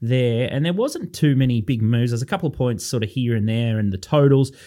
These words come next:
there just wasn't as big a shifts. And even the rain about, well, there was Eagle Farm, which copped an absolute deluge in Brisbane, but, uh, even those conditions were not too bad. Now,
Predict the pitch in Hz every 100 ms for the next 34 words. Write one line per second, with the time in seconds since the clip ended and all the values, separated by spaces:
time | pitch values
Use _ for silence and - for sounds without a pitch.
0 | - 139 147 175 139 143 131 120 123 123
1 | 110 - 123 113 101 - 123 117 117 110
2 | - _ - 147 123 113 107 113 131 117
3 | 107 110 113 110 117 127 123 147 131 101
4 | 110 117 113 110 - - - - 131 -
5 | 117 110 113 - 113 117 113 110 107 101
6 | 127 - 120 120 - - - 120 117 120
7 | 113 135 127 110 98 104 120 113 110 110
8 | 107 - 117 113 120 - 123 117 131 127
9 | 127 131